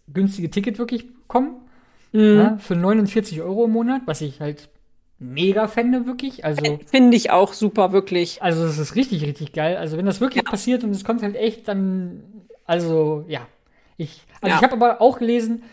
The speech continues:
Speaker 1: dass es wohl bis nächstes Jahr dauern wird, bis es kommt. Das heißt,
Speaker 2: Echt?
Speaker 1: jetzt noch mal ein paar Monate.
Speaker 2: Hä, aber wieso?
Speaker 1: Ja, weil die doch immer, Mel-, Melli, ja?
Speaker 2: Hä, mit dem neun-Euro-Ticket ging das doch auch mega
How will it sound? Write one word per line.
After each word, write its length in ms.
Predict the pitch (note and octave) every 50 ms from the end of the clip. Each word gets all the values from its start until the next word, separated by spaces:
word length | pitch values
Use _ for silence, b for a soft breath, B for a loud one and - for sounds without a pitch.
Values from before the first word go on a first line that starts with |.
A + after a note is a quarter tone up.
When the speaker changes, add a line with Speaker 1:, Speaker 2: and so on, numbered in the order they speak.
| b b b
Speaker 1:
dass 100 | F#3 F#3
es 160 | G#3 G3 -
wohl 100 | A3 A3
bis 160 | G3+ G3 -
nächstes 300 | G#3 G#3+ G#3+ G3+ G#3 F3+
Jahr 220 | F3 F#3+ F#3 F3 E3
dauern 360 | D#3+ D#3 D3 D#3 D3+ C#3+ C#3
wird, 140 | E3 D3+ D#3
bis 160 | E3+ E3 D#3
es 100 | D3+ D3
kommt. 300 | - - D3+ C3+ C3 - _ _ _ _ _ _ _ _ _ _ _ _ _ _ _ _ _ _ _ _ _ _ _ _ _ _
Das 120 | _ - E3+
heißt, 140 | F3+ F3+ G3+
Speaker 2:
Echt? 80 | B3
Speaker 1:
jetzt 140 | C#4 B3 -
noch 80 | F#3 E3+
mal 120 | F3 F3+
ein 80 | E3+ D3+
paar 160 | D#3+ F3 F#3
Monate. 800 | F3+ F#3 F#3+ F#3 F#3+ F#3 F3+ - F3 E3+ F3 F3 E3+ E3+ E3 - b b b b b
Speaker 2:
Hä, 140 | - A3+ A#3 A#3
aber 180 | A3 G#3+ G#3
wieso? 720 | F#3 G3 F#3 F3+ F3 G3 G#3+ C4+ D#4 E4+ C#4+ G#3 D#3 D#3+ D#3+ C3 _ _ _ _ _ _ _ _ _ _ _ _ _
Speaker 1:
Ja, 140 | - B3 B3
weil 120 | C#4 C#4 C#4
die 80 | D4
doch 140 | C#4 C#4 C4+
immer, 300 | - B3+ C4+ C4+ B3 - -
Mel-, 360 | A#3+ A3 A3 A3 A3+ G#3+ G3+ - - _ -
Melli, 420 | - F3+ F#3+ G3 F3+ E3 F#3 - _ _ _ _ _ _ _ _ _ -
ja? 300 | D#3 D3+ D#3 F#3+ G3 G3 - _ _ _ _ _ _ _ _ _ _ _ _ _ _
Speaker 2:
Hä, 280 | - A#3 C4+ C#4 - C4
mit 160 | C#4 D4 C4+
dem 80 | D4+ D4
neun-Euro-Ticket 720 | D#4 E4+ F#4+ F#4 - D#4+ F#4+ F4+ F#4 F4+ - E4 E4 E4 -
ging 180 | - D#4 D#4+
das 120 | D#4 D4+ -
doch 160 | D4+ B3+ -
auch 200 | - D4+ D4 -
mega 260 | D4 D#4+ F4 E4 F4+